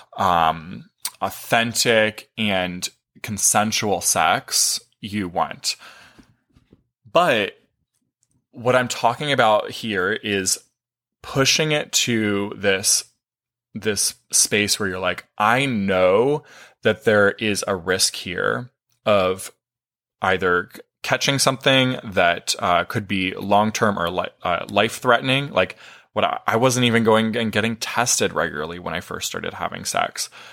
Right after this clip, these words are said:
So, and I knew the risks,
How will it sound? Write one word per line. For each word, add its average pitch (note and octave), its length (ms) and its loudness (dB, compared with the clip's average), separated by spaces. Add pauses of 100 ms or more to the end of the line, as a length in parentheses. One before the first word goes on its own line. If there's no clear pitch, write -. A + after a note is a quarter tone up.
(140)
So, G2+ 360 2 (880)
and A#2+ 140 0
I A#2 100 4
knew B2 800 0 (120)
the G#2+ 140 0
risks, - 680 -4